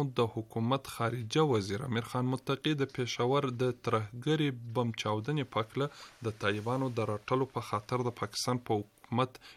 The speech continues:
نیوکې وکړې. په تېرې دوشنبې ورځ د پاکستان د خیبر پښتونخوا صوبې په پېښور ښار کې په یو جومات کې په ترهګرۍ بمز-،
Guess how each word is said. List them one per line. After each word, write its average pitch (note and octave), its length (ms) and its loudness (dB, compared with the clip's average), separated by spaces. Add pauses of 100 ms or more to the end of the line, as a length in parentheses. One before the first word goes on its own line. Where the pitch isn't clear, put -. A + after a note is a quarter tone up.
(140)
نیوکې G#2+ 500 2
وکړې. - 320 -6 (340)
په - 160 2
تېرې B2+ 300 6
دوشنبې C3 440 2
ورځ C3 200 2
د B2+ 120 -2
پاکستان B2+ 400 -2
د B2 140 -2
خیبر A#2+ 280 0
پښتونخوا A#2+ 880 0
صوبې A#2+ 360 0
په A#2+ 160 -4
پېښور A#2 520 -2
ښار - 280 2
کې C3+ 200 0 (300)
په B2 180 0
یو A2+ 100 6
جومات B2+ 380 2
کې - 160 0
په - 160 -6
ترهګرۍ A2+ 580 2
بمز-، A#2+ 520 0